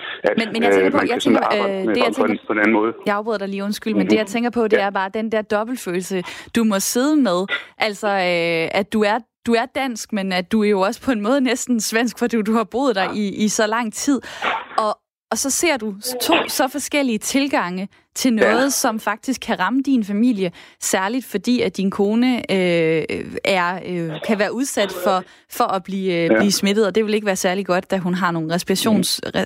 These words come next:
Speaker 2: respiratoriske, øh, problemer. Øhm, hvordan har du det så, når du ser de forskellige, øh, tilgange?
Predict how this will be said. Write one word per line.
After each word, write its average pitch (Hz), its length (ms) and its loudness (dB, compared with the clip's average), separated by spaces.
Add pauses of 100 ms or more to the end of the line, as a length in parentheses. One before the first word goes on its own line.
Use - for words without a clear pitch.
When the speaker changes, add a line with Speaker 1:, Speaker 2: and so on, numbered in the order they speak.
(120)
Speaker 2:
respiratoriske, 190 1500 0
øh, 175 80 -4
problemer. 208 380 2 (500)
Øhm, 208 280 0 (680)
hvordan 214 340 0
har 311 320 0
du 208 40 -16
det 208 140 -6
så, 214 180 -2
når 247 100 2
du 226 140 0
ser 240 340 2
de 233 300 0
forskellige, 196 640 0 (380)
øh, 180 280 2
tilgange? 175 680 -2